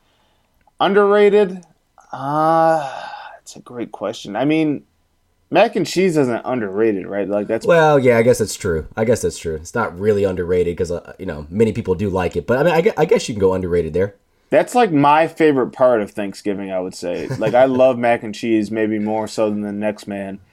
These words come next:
Speaker 1: Um, I love the turkey, a good, a good, uh, moist, wet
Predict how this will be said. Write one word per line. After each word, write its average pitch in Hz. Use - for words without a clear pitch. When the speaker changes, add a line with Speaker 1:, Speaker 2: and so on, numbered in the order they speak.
Speaker 1:
Um, 110
I 107
love 131
the 131
turkey, 135
a 117
good, 120
a -
good, 127
uh, 117
moist, 127
wet 127